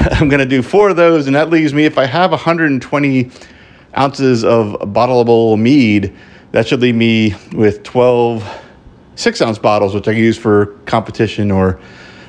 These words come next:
drinking or whatever, however it ends up. That number might be a little lower depending on how much loss there is from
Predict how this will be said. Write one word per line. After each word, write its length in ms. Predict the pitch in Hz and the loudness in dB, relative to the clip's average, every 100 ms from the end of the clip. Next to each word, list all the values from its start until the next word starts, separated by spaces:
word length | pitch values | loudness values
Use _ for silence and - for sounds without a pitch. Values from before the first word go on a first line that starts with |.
| - | -10
drinking 420 | 110 110 104 107 101 | -2 -2 0 0 2
or 160 | 98 | 2
whatever, 300 | 95 98 95 | 2 2 0
however 440 | - 104 104 101 95 | 0 0 2 0 0
it 20 | |
ends 180 | 90 - | -2 -2
up. 220 | 76 - - - | -2 -6 -20 -8
That 380 | - 143 147 - | 0 0 -2 0
number 280 | 147 143 135 | 2 2 2
might 440 | 120 117 127 - | 2 2 0 -2
be 80 | 143 | 0
a 80 | 151 | 0
little 280 | 127 180 196 | 2 2 2
lower 440 | 208 208 208 208 | 2 2 2 0
depending 340 | 165 143 139 143 | -2 -2 -2 -2
on 80 | 120 | -2
how 60 | |
much 220 | 127 123 | -2 -4
loss 280 | 120 120 131 | -2 0 0
there 160 | 139 131 | 0 2
is 240 | 131 123 | 2 2
from 400 | - 120 107 107 | 0 0 2 0